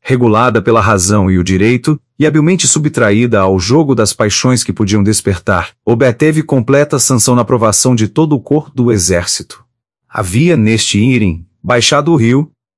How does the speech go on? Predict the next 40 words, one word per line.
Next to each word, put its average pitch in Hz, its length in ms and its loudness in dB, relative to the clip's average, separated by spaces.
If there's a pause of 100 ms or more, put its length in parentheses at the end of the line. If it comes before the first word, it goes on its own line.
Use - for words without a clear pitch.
(420)
já 117 160 2
oferecendo 127 580 0
contínuo 98 460 0
val, 113 400 0 (260)
embora 117 440 2
muito 127 320 2
difícil 117 440 0
ainda, 131 460 0 (220)
devido 101 440 0
à 95 40 2
rapidez 104 580 0
das 92 220 0
águas. 76 560 -2 (800)
Teve 185 200 2
o 139 80 4
novo 135 280 2
comandante 123 500 0
a 127 40 2
ideia 120 360 2
de 117 100 -2
assegurar 113 640 0
a 120 120 0
comunicação 117 720 0
de 127 100 0
uma 135 320 2
para 147 320 0
outra 160 320 2
margem 117 440 2
por 101 160 -2
meio 107 220 2
de 104 100 0
cabo 113 260 -2
fortemente 123 760 -2
amarrado 131 480 0
às 113 160 0
árvores 120 380 0
de 104 120 0
ambas 107 340 2
as 101 120 0
barrancas. 95 760 -2